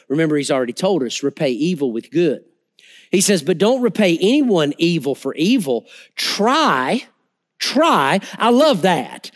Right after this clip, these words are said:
I love that he says, "Give it your best effort to do what is honorable in everyone's eyes." Give your best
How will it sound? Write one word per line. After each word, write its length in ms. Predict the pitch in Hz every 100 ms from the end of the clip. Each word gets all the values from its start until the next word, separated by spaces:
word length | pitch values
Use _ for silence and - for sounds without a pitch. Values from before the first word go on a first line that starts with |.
| -
I 120 | - 220
love 280 | 254 330 339
that 100 | 302
he 100 | 226
says, 420 | - 262 - 160
"Give 540 | 151 165 196 339 392
it 220 | 349 311
your 160 | 302 262
best 420 | 220 285 285 -
effort 560 | 240 254 247 185 160 - - -
to 120 | 247
do 320 | 165 269 311
what 240 | 294 269 220
is 220 | 180 - -
honorable 1120 | 240 294 330 311 240 185 135 147 147 156 156 - -
in 240 | 226 196 180 -
everyone's 1120 | 240 277 214 262 277 269 240 247 240 208 -
eyes." 720 | 196 185 156 135 120 120 - - - 151 123
Give 440 | 185 294 320 294
your 440 | 269 269 269 240 185
best 720 | 139 220 240 254 - -